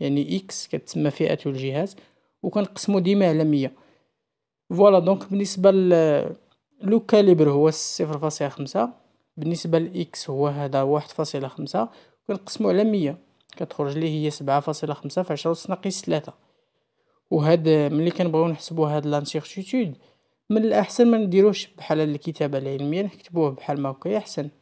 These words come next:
كل واحد شنو باغي، انا كنفضل هادي، راه الا درتي هادي راه مزيانه.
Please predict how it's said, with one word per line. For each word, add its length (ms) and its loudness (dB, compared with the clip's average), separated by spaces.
كل 180 2
واحد 220 2
شنو 440 -2
باغي، 280 -2
انا 200 -6
كنفضل 540 -6
هادي، 380 -4
راه 80 0
الا 120 0
درتي 280 -6
هادي 180 -2
راه 100 -2
مزيانه. 360 -8